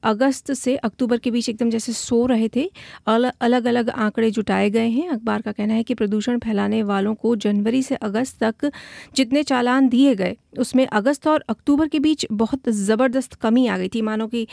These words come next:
दिल्ली सरकार, एमसीडी और डीडी सब एकदम, डीडीए सब एकदम जैसे सुस्त पड़ गए थे। अब बात अमेरिकी चुनाव की करते हैं। इंडियन एक्सप्रेस ने एक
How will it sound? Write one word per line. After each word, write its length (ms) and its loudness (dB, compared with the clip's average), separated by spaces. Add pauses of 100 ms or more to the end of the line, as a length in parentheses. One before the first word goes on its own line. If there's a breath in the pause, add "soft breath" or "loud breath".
(380 loud breath)
दिल्ली 240 2
सरकार, 580 -2
एमसीडी 500 0
और 140 0
डीडी 400 -2
सब 340 -4
एकदम, 320 0
डीडीए 560 2
सब 240 -4
एकदम 280 -2
जैसे 240 -2
सुस्त 460 -4
पड़ 220 -6
गए 240 -8
थे। 80 -4 (560 loud breath)
अब 100 -2
बात 220 -2
अमेरिकी 300 -2
चुनाव 300 0
की 140 -2
करते 260 0
हैं। 160 4
इंडियन 340 2
एक्सप्रेस 380 -2
ने 60 0
एक 80 -4